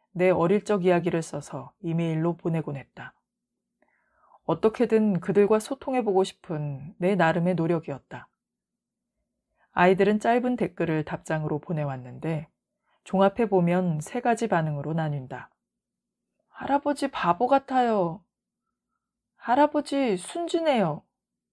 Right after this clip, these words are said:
"할아버지 무슨 말인지 이해가 안 돼요."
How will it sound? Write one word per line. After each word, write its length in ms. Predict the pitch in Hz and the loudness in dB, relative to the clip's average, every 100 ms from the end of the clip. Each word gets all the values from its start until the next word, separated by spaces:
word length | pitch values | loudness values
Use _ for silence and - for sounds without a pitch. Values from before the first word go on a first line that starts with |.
| _ _ _ _ _ _ _ _ | _ _ _ _ _ _ _ _
"할아버지 880 | - 254 277 277 277 247 247 262 240 | -4 2 2 2 -4 -4 -2 0 0
무슨 340 | 170 196 302 | -2 -4 0
말인지 480 | 311 294 277 262 233 | 4 4 2 -4 -2
이해가 340 | 190 233 240 | 0 2 2
안 180 | 165 170 | 2 0
돼요." 640 | 214 240 214 196 196 165 | 0 0 0 0 -2 -4